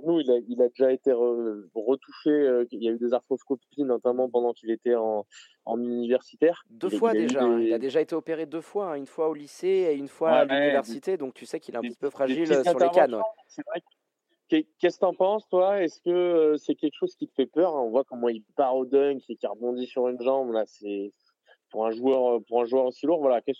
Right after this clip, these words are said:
Speaker 1: que tu, qu'est-ce que tu peux nous dire, toi, de sa blessure ? On a vu qu'il revenait un petit peu faire les déplacements avec le groupe, donc on se rapproche sûrement du moment où il va revenir.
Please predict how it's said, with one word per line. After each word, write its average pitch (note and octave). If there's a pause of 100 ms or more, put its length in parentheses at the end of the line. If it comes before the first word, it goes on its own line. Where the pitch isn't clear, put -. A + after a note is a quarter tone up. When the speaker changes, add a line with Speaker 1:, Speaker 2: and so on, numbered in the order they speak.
Speaker 1:
que D3
tu, C#3
qu'est-ce D3
que -
tu C#3+
peux D#3
nous D3+
dire, D#3+
toi, C#3+
de C3
sa D3
blessure ? D3 (420)
On B2
a C3
vu D3+
qu'il D3+
revenait C#3
un D3+
petit C#3+
peu D3+
faire C#3
les C#3
déplacements C#3
avec C3+
le C#3+
groupe, C#3
donc A#2
on B2
se -
rapproche C3
sûrement C#3 (340)
du B2+
moment C3
où -
il C3+
va C#3
revenir. C3